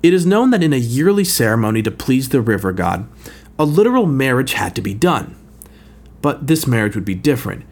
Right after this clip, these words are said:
because this marriage involved drowning a selected virgin in the river to consummate this marriage and satisfy the river god.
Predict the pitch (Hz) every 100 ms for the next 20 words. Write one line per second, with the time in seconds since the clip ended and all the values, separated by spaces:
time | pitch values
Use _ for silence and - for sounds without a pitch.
0 | - - - 151 175 147 208 233 147 120
1 | 113 120 151 117 104 101 107 104 127 131
2 | 170 175 123 - 120 117 127 180 156 117
3 | 104 104 104 101 - 139 139 147 120 101
4 | 92 92 - - - 123 123 113 98 -
5 | 104 101 123 131 117 92 82 80 - -
6 | - - 123 131 123 101 107 - 98 90
7 | 101 131 110 92 90 - -